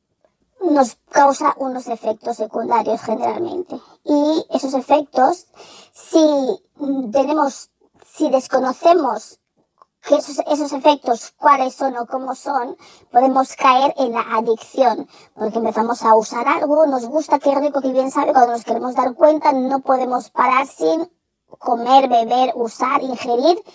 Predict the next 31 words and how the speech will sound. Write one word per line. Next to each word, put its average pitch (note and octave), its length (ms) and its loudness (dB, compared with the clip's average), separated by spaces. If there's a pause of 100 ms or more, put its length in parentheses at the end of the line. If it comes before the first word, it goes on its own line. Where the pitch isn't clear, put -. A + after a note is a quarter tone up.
(300)
ese A#3+ 260 -4
tipo - 180 -4
de A#3+ 120 2
sustancias, A#3 680 -4
sea A3+ 140 -2
del A3+ 180 -2
tipo B3 220 -4
que - 100 -10
sea, G#3 220 -4
ya G3+ 80 -8
sea - 140 -14
chocolate, - 640 -4 (340)
del A3 160 -2
tipo A3+ 220 -4
que C4 100 -4
sea, A3 180 0
pero A3 160 2
aquí A3+ 140 0
hablamos C4+ 400 0
de A3+ 100 0
las - 260 -8
drogas. - 320 -12 (100)
Entonces, D4 640 4
cuando C4 280 0
uno E4+ 460 0
empieza D4+ 400 -2
a A#3+ 480 0
abusar A#3 580 0 (680)
de A3+ 640 0
las A3 260 0
drogas, A3+ 720 2